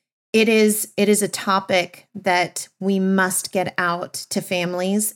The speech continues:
and help them to understand that this takes all the educational concerns we're currently seeing and it amplifies them. And it also includes far more government involvement in your child's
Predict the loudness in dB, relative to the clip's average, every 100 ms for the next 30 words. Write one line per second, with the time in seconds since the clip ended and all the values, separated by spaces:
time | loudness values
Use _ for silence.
0 | -4 -2 -2 -4 -4 -4 -4 -4 -4 -2
1 | -4 -4 -4 -2 0 -2 -4 -10 _ _
2 | _ _ 2 2 0 -10 _ _ -16 -12
3 | 2 4 4 0 -2 -2 -2 -6 -2 0
4 | 2 0 -2 -2 -2 -2 -2 -2 -4 -4
5 | -4 -2 -2 -2 -2 -2 -4 -2 2 2
6 | 0 -2 -2 -2 0 -2 -4 -10 _ -2
7 | 0 -2 -2 2 2 2 -4 0 -2 -2
8 | -4 -4 -4 -6 -10 -20 -6 0 2 4
9 | 4 2 0 2 4 2 -2 -6 -8 -2
10 | 0 2 0 -6 -12 -4 2 4 6 6
11 | 4 0 0 0 2 -2 -2 -2 -4 -2
12 | -2 0 2 2 2 -4 -4 -4 -6 -4
13 | 4 6 6 4 -4 0 2 2 2 0
14 | -4 -8 -8